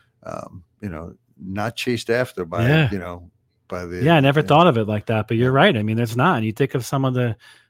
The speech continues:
Speaker 2: the great catchers,
Speaker 1: Yeah.
Speaker 2: right? I mean, they're, you know, Roy Campanella.
Speaker 1: Yeah.
Speaker 2: I mean, it was, uh, was a
Speaker 1: Yeah,
Speaker 2: great
Speaker 1: Elston
Speaker 2: catcher.
Speaker 1: Howard.
Speaker 2: Elston Howard.
Speaker 1: Yeah, I mean, go beyond that, Charles Johnson,
Speaker 2: Yeah,
Speaker 1: right?
Speaker 2: Charles Johnson.
Speaker 1: Um,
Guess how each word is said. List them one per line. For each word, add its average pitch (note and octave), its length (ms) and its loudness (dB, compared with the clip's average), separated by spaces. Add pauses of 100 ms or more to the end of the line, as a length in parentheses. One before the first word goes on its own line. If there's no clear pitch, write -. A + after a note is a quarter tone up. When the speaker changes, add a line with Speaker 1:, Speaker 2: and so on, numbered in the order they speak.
(120)
Speaker 2:
the A#2+ 80 -6
great C3 240 2
catchers, C#3 640 -2 (140)
Speaker 1:
Yeah. A2+ 100 -12
Speaker 2:
right? C#3+ 200 -2
I B2+ 80 0
mean, A#2+ 200 0
they're, C3 160 -2
you C3 80 -6
know, B2+ 60 -4
Roy A2 180 0
Campanella. C3+ 680 0
Speaker 1:
Yeah. G#2+ 280 -10 (440)
Speaker 2:
I A#2+ 60 -8
mean, B2 140 -4
it A2+ 100 -6
was, A2+ 240 -6
uh, A2+ 160 -6
was A2+ 180 -6
a A#2 60 -4
Speaker 1:
Yeah, G2+ 80 -8
Speaker 2:
great C3 220 0
Speaker 1:
Elston A2+ 100 -2 (200)
Speaker 2:
catcher. - 20 -10
Speaker 1:
Howard. B2+ 320 -4
Speaker 2:
Elston C#3 260 0
Howard. C3 480 -2
Speaker 1:
Yeah, A#2 260 -6
I F#2+ 120 -10
mean, G2+ 240 -10
go A#2+ 160 -6
beyond A#2 340 -4
that, B2+ 260 -4
Charles G#2 300 -10
Johnson, B2 500 -10 (140)
Speaker 2:
Yeah, C#3 200 -2
Speaker 1:
right? B2+ 140 -8
Speaker 2:
Charles B2 300 -8
Johnson. B2+ 300 -6
Speaker 1:
Um, F#2 200 -18